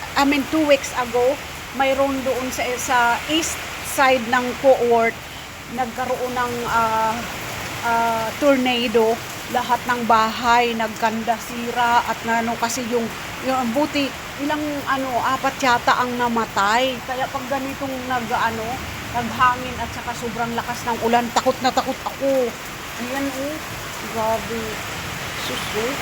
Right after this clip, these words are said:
Naririnig nyo yung hangin na yan. Sobra. Ayun, oh, may mga ano, oh, parang mga hulin na, parang mga hulin na lum-, lum-, maglalaglagan, oh.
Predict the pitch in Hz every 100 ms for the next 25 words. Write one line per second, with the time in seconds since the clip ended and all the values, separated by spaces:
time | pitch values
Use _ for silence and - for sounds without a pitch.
0 | - 214 233 240 226 233 226 208 220 226
1 | 226 220 208 214 208 208 214 208 208 233
2 | 269 - 233 208 220 - 311 320 339 320
3 | 277 277 277 262 262 302 277 285 277 277
4 | 277 277 277 262 254 254 247 247 240 233
5 | - - - - - - - 262 262 262
6 | 262 254 262 254 240 240 240 233 240 233
7 | - 226 233 240 226 240 226 226 220 226
8 | 214 214 254 262 214 233